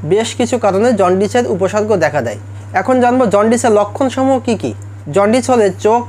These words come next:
প্রস্রাব ও শরীর হলুদ বর্ণ ধারণ করে। ভাইরাল হেপাটাইটিসের ক্ষেত্রে মুখে খাদ্য গ্রহণে অরুচি ও বমি বমি ভাব আসে। অনেক সময় বমি হতেও পারে। শরীরে অস্বাভাবিক দুর্বলতা থাকে, জ্বর বা জ্বর জ্বর ভাব আসে, পেট ব্যথাও দেখা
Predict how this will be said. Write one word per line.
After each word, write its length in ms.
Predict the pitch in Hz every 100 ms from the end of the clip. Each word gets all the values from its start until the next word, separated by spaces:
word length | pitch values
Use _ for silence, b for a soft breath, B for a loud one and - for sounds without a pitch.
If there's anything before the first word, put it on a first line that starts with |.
| -
প্রস্রাব 380 | 202 - 226 208 -
ও 20 | 208
শরীর 260 | - 226 196 139
হলুদ 240 | 175 214 208
বর্ণ 180 | 196 208 226
ধারণ 200 | 180 160 147
করে। 140 | 123 110 - - 151 151
ভাইরাল 340 | 185 214 247 226
হেপাটাইটিসের 600 | 214 220 220 220 220 233 -
ক্ষেত্রে 340 | 214 - 180 190 - 175
মুখে 280 | 190 208 247 233
খাদ্য 200 | 214 202 202
গ্রহণে 260 | 202 220 247 220
অরুচি 300 | 208 190 180 196
ও 20 | 208 180
বমি 220 | 190 208 196
বমি 180 | 202 185
ভাব 160 | 180 240 - - - 175
আসে। 200 | - 107 - - - B B - 180
অনেক 160 | 226 240
সময় 240 | 277 208 247 208
বমি 200 | 180 202 175
হতেও 220 | 175 202 175
পারে। 160 | 120 110 - - -
শরীরে 320 | - 208 240 247 254 190
অস্বাভাবিক 500 | 202 - 202 220 247 202
দুর্বলতা 400 | 208 185 185 180 156
থাকে, 200 | 151 104 - - - 151
জ্বর 260 | 170 208 170 117 101
বা 80 | 156 175
জ্বর 160 | 170 175 160
জ্বর 140 | 175 151
ভাব 140 | 156 151
আসে, 160 | - 113 101 - - -
পেট 200 | 208 190
ব্যথাও 320 | 175 185 214 240 208
দেখা 160 | 170